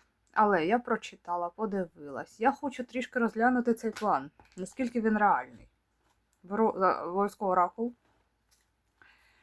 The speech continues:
Е, в принципі, звучить реалістично, цікаво.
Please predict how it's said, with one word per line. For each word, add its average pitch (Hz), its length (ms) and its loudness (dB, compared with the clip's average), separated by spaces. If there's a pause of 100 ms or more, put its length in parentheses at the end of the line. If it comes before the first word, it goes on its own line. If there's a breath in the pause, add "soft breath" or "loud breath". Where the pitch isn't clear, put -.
(600 loud breath)
Е, 185 220 -4
в 175 140 -8
принципі, 339 460 2
звучить 220 380 -2
реалістично, 220 680 -2
цікаво. 175 720 0